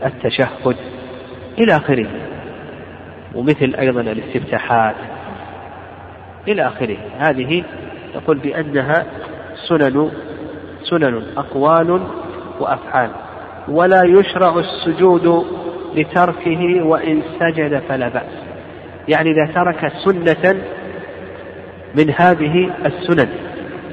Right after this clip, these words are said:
إذا ترك سنة من هذه السنن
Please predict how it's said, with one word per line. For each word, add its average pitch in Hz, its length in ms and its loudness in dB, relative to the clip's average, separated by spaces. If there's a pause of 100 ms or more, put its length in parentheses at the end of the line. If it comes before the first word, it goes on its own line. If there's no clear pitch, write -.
(240)
إذا 139 220 4
ترك 147 540 0
سنة 143 500 0
من 127 120 0
هذه 135 320 2
السنن 110 380 -8